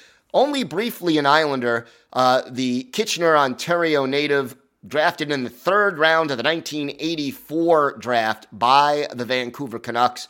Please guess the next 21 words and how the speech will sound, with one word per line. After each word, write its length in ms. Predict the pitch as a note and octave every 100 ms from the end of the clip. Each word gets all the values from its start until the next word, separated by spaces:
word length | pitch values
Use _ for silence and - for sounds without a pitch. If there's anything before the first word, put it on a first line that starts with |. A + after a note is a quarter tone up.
| - - _ -
made 240 | B2+ E3
his 120 | D#3
debut 440 | D#3+ D#3 B2 C#3 E3+
with 200 | D#3+ D#3
the 60 |
Canucks 400 | C#3 D3 D3+ -
in 100 | C3+
eighty-four 500 | C#3 C#3 B2 D3 D3
eighty-five, 680 | C3+ B2 A#2 B2 A#2+ D3 E3
six 320 | - A#2 -
games 500 | A2+ A2 G#2+ G#2+ - _
played 380 | - A#2+ G#2+ F#2
there, 240 | B2+ C#3+
went 180 | C3 C3
on 140 | C3+ B2
to 60 |
play 220 | - C3
for 140 | B2+ A2+
the 80 | G2+
Bruins 640 | F2 D3 G#3+ G#3+ G3 -
briefly, 560 | D3 F#3+ - F3+ F3+